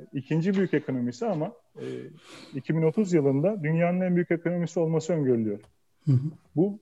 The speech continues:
Speaker 1: bu kapsamda, e, ne kadar çok Türk firması, e, Çin'e gelirse, e, buradaki, bu pazardaki payımız o kadar büyük olacaktır. E, Türkiye'nin ihracat olarak çalıştığı pazarlar maalesef yavaşlayan,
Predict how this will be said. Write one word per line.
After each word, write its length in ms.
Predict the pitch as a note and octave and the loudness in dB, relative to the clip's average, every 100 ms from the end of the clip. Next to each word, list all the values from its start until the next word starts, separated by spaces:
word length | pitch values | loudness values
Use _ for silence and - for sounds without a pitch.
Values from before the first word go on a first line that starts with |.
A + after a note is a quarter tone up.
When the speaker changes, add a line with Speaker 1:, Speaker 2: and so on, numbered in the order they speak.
| - | -14
Speaker 1:
bu 240 | F3+ E3+ | -4 0
kapsamda, 680 | F#3 F#3 - E3+ E3+ D#3 C#3+ | 2 2 0 -4 2 2 2
e, 440 | - C#3 B2 A#2+ A#2+ | -2 -4 -4 -4 -6
ne 220 | B2 D3+ | -2 0
kadar 300 | F3+ G3 F#3+ | 2 2 2
çok 280 | - D#3 - | 0 -4 -2
Türk 180 | C#3+ | -4
firması, 440 | - D3 D3 C3+ C#3 | 0 0 0 0 2
e, 640 | B2+ C3 B2 A#2+ A#2+ A#2 C#3 | 2 0 -2 -2 -2 -4 -10
Çin'e 240 | - C#3 | -4 -2
gelirse, 600 | C3 C3+ F3 G3+ - G#3+ - _ _ | 0 2 0 -2 -4 -6 -8 _ _
e, 200 | C3 B2+ | -8 -2
buradaki, 440 | E3 E3 D3+ D3 | 2 2 0 -2
bu 80 | D3+ | -2
pazardaki 560 | D#3+ C#3+ C3 A#2+ A#2 - - | 0 2 2 0 -4 -8 -4
payımız 300 | C3 D#3 D3 | -2 -2 -4
o 60 | |
kadar 340 | - A#2+ D3 D3 | -2 0 2 0
büyük 180 | D#3 | 0
olacaktır. 540 | B2+ A2+ G2 G2 _ _ _ _ _ _ _ _ _ _ _ _ _ _ _ _ _ _ | 0 -2 -2 -8 _ _ _ _ _ _ _ _ _ _ _ _ _ _ _ _ _ _
E, 260 | C3+ C3 - - | 0 0 0 -4
Türkiye'nin 520 | E3 E3 F3 F#3 F#3+ | -4 0 0 0 -4
ihracat 640 | D3 C#3+ D3+ D3+ E3 E3+ | -6 0 0 2 0 -2
olarak 420 | - C#3+ C#3 B2 - | -2 0 0 -2 -4
çalıştığı 580 | C3+ C3+ C3 _ C#3 | -2 -2 -4 _ -6
pazarlar 500 | C3+ C3+ B2+ B2+ E3 | -2 -2 0 0 0
maalesef 520 | D#3+ D3 D3+ D3 F3 D3+ | 0 -2 -2 -4 -6 -2
yavaşlayan, 640 | C3+ D3 - D#3 D3 C3+ | 2 2 0 -2 -2 -4